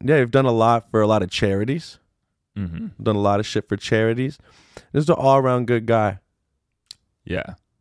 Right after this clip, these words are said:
Speaker 2: Thank you. Appreciate
Speaker 1: Yeah.
Speaker 2: that.
Speaker 1: That's how you do an intro. I would fluff it up even more, but I'm hungover.
Speaker 2: <laughs> Dude, I'm taking notes.
Speaker 1: Yeah.
Speaker 2: It doesn't
Speaker 1: Thank
Speaker 2: look
Speaker 1: you.
Speaker 2: like I'm taking notes,
Speaker 1: Okay.
Speaker 2: but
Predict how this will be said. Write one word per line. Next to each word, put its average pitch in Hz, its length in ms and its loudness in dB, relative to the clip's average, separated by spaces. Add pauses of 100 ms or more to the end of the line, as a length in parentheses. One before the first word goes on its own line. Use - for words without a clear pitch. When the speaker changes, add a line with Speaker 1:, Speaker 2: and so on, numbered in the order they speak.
Speaker 2:
Thank 139 280 -6
you. - 60 -16 (280)
Appreciate 117 280 0
Speaker 1:
Yeah. 101 160 -2
Speaker 2:
that. - 160 -12 (140)
Speaker 1:
That's 131 280 0
how 135 60 0
you 120 120 0
do 110 120 0
an 104 80 -2
intro. 110 500 -6
I 113 80 0
would 123 160 2
fluff 131 240 0
it 120 80 2
up 98 100 0
even 110 160 -2
more, 110 220 2
but 95 100 -2
I'm 95 80 -6
hungover. 104 540 -2 (340)
Speaker 2:
<laughs> 165 640 -2 (1200)
Dude, 98 180 0
I'm 107 140 0
taking 85 400 -6
notes. 62 440 -10 (280)
Speaker 1:
Yeah. 110 300 0
Speaker 2:
It 92 160 -10
doesn't 110 220 -2
Speaker 1:
Thank 87 140 -4
Speaker 2:
look 101 200 0
Speaker 1:
you. 95 80 -2
Speaker 2:
like 90 160 -4
I'm 85 100 -8
taking - 360 -12
notes, - 280 -8
Speaker 1:
Okay. - 140 -10
Speaker 2:
but - 20 -4